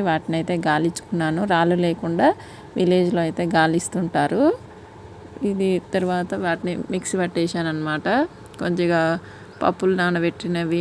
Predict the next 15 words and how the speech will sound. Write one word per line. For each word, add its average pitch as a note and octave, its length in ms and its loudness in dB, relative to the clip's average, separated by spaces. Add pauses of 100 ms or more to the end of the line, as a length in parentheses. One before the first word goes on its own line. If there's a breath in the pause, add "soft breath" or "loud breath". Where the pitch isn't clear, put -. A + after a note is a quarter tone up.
(140)
బియ్యం E3+ 320 2
వేసేసి E3 440 -4 (100)
కొద్దిగా E3 340 0
వాటర్ E3 300 -2
యాడ్ D#3+ 200 -2
చేసుకుంటూ E3+ 520 -4 (680 loud breath)
మొత్తం F#3 400 -4
పిండిని E3+ 360 -2
అయితే F#3+ 240 -4 (720 loud breath)
గట్టిగా F#3+ 460 2
అయితే E3+ 260 -2 (1080 loud breath)
ఒకటి F#3 300 0 (100)
కొంచెం F3 240 0 (120)
జోరుగా, E3+ 440 2 (200)
ఒకటి E3+ 260 -4